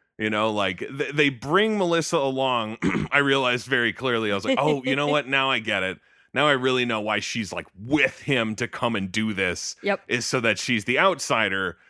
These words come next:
Speaker 1: that everybody can explain shit to for the audience."
Speaker 2: Yep.
Speaker 1: Because if Bill just rolled up, they'd all just talk lingo, and
Speaker 2: Mm-hmm.
Speaker 1: we'd have no clue what they're fucking talking <laughs> about.
Speaker 2: Yep.
Speaker 1: Um, which it really just makes it so sad that it's like, man, I mean, I get that they want it to be that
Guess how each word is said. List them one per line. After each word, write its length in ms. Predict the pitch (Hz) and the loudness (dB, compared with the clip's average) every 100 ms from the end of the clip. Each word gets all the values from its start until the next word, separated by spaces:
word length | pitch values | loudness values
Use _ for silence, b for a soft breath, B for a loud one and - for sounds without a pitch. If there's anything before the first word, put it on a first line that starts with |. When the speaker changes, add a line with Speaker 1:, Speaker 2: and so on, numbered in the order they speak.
| b | b
Speaker 1:
that 140 | 107 | 0
everybody 340 | 107 101 95 90 | 0 0 -2 -2
can 80 | |
explain 400 | 95 - - 107 | -6 -6 -4 -2
shit 240 | 104 104 - | -2 -4 -4
to 140 | 107 | -6
for 100 | 90 87 | -6 -4
the 100 | 98 | 0
audience." 540 | 110 101 87 85 - | 0 0 -4 -8 -10
Speaker 2:
Yep. 160 | 196 190 | -10 -4
Speaker 1:
Because 240 | 127 127 | 0 0
if 160 | 113 92 | 0 0
Bill 240 | 156 185 | 2 2
just 220 | 135 123 | 0 -4
rolled 260 | 117 104 92 | -2 -2 0
up, 200 | 92 87 | -2 0
they'd 160 | 151 170 | 2 2
all 120 | 160 | 2
just 280 | 139 143 - | 0 -4 -2
talk 260 | 127 139 | 0 0
lingo, 540 | 127 123 104 98 90 85 | 0 -2 0 0 -2 -4
and 140 | 214 208 | -8 -4
Speaker 2:
Mm-hmm. 100 | - | -2
Speaker 1:
we'd 100 | 127 | 0
have 160 | 104 92 | 0 0
no 400 | 101 117 143 143 | -4 2 4 4
clue 200 | 147 139 | 0 0
what 120 | 117 | 0
they're 100 | 110 | -2
fucking 320 | - 104 92 | 0 -2 -2
talking 280 | 107 98 - | 0 0 -2
<laughs> 400 | - - - - | -4 -4 -4 -2
about. 100 | 185 | -2
Speaker 2:
Yep. 920 | 175 175 180 180 208 233 - - - - | 0 0 0 0 2 0 -4 -12 -4 2
Speaker 1:
Um, 300 | 135 131 135 | 4 4 2
which 260 | 175 170 165 | 4 2 4
it 140 | 180 151 | 0 0
really 360 | 170 196 220 | 6 6 6
just 200 | 214 214 | 2 0
makes 280 | 208 185 180 | 0 0 -2
it 120 | 226 | -8
so 200 | - 185 | 0 0
sad 300 | 175 175 160 | 0 0 2
that 100 | 165 | 4
it's 100 | 147 | 2
like, 200 | 147 147 | 0 -2
man, 300 | 190 233 202 165 | -2 -2 -2 -2
I 100 | 175 | 0
mean, 300 | 196 180 170 B B B | 2 2 0 B B B
I 220 | 165 151 - | -6 -6 -8
get 320 | - 214 214 | -2 -2 -2
that 260 | 190 185 165 | 0 0 0
they 140 | 185 165 | 0 0
want 460 | 135 147 175 185 | 0 0 2 2
it 140 | 196 - | -2 -2
to 120 | 180 | -2
be 280 | 147 165 156 | -2 -2 -2
that 280 | 143 135 123 | 0 0 -2